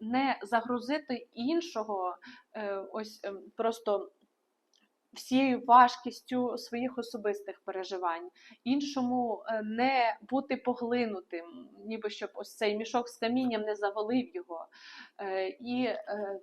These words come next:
це так відбувається, що в якийсь момент люди йдуть разом, так близенько, в тандемі. Один, е,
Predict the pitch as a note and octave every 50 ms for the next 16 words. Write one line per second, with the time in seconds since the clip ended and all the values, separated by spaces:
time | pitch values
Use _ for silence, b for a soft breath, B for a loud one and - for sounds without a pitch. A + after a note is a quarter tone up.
0 | - _ - - - - B3+ C4 C4+ C4 B3+ A#3 - - - _ _ - B3 B3
1 | A#3+ A#3+ A#3+ - A3+ A3+ A3+ G3+ G#3+ A3 A3+ C#4+ E4 F#4+ F4 C#4+ D4 - - G4
2 | G4+ - - - A#3+ A3+ A3+ A3 A3+ B B B B - A3 A3 - D#4 F#4 F#4+
3 | F#4+ C#4 A#3+ A#3 A3+ A3 A3 A3 A3 - - G3+ G#3+ C#4+ D#4 - A#3 G#3 - F3+
4 | - - - G3 G3+ G3 F3+ F3+ F3+ - - F3+ - - _ - G#2+ - - -
5 | - - G3+ G3+ G#3 A3+ C4+ C4 B3+ G3+ G3 F#3+ F#3 F#3+ - - - - _ -
6 | A3 A3+ A3 G#3 F#3 F#3 F#3+ F#3+ F3+ - - G#3 G3+ - - A#3+ C#4+ E4 E4 E4
7 | D#4+ B B B B B B B - - A3 G#3+ G#3+